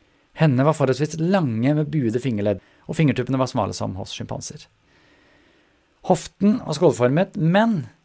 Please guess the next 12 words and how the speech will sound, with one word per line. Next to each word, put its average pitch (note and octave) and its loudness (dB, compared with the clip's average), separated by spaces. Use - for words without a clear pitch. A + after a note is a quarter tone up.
men F#3 2
en C3+ -2
mer C#3 2
sprikende D3 -6
hoftekam D3+ -6
enn B2+ -4
hos C3 -6
mennesker. F3+ -4
Brystkassen C#3 -2
har D#3 -2
ingen C3 0
midje. C#3+ 2